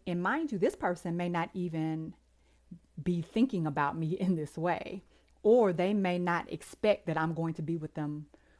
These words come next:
all this time, but, but I have created this dynamic in my mind. And so there is this constant struggle to create this, "Oh, like, we have to, we have to have this,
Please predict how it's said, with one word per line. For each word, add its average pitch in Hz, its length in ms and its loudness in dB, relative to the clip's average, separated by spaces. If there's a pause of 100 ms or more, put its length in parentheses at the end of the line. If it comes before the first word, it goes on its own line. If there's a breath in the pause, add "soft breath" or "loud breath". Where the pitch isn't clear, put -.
(160 soft breath)
all 175 180 4
this 151 200 -4
time, 190 640 -6
but, 160 260 -4
but 165 220 -2
I 180 180 10
have 170 200 -4
created 143 580 -8 (480 soft breath)
this - 100 -4
dynamic 147 540 -4
in 151 100 -6
my 143 160 -6
mind. 143 560 -8 (360 soft breath)
And 160 180 -2
so 156 480 -2
there 165 220 0
is 156 140 -4
this 160 220 -4
constant 180 540 -4
struggle 170 540 0
to - 160 -8
create 160 640 -2 (340 loud breath)
this, 156 420 -2
"Oh, 165 140 -2
like, 156 200 -2
we 160 100 -2
have 170 200 0
to, 160 340 -2
we 160 100 -4
have 165 180 -2
to 165 60 -4
have 156 340 -4
this, 156 440 -6